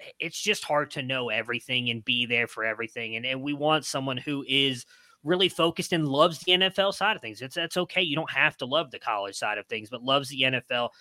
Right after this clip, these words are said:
to kinda run that show. I think it'll, it'll be better for everybody in the long run. So it's not just us. I mean, we, again, we talked about it. We don't want it to be just us. We want to build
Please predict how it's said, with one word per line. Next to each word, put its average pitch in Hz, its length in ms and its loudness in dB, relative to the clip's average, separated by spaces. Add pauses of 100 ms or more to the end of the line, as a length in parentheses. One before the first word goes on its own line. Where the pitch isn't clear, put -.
(180)
to 208 80 -2
kinda 254 240 8
run 175 240 8
that 117 180 0
show. 120 140 -2
I 117 60 2
think 131 200 -4
it'll, 139 160 2
it'll 147 220 2
be 151 100 0
better 143 320 2
for 139 140 -4
everybody 131 320 0
in 127 80 -2
the 127 40 -2
long 127 300 2
run. 123 180 -2
So 123 200 -6
it's 123 180 -10
not 120 300 -2
just 117 360 -6 (840)
us. 147 400 4
I 123 80 0
mean, 131 180 -2
we, 139 120 -2
again, 127 260 -8
we 127 80 -18
talked 170 240 -4
about 92 200 -12
it. 123 80 -8
We 147 120 2
don't 151 140 0
want 185 180 8
it - 80 -2
to 131 80 -8
be 117 100 -6
just 107 240 -8
us. 107 160 -8
We 131 80 -4
want 123 220 -4
to 117 80 -14
build 123 440 -2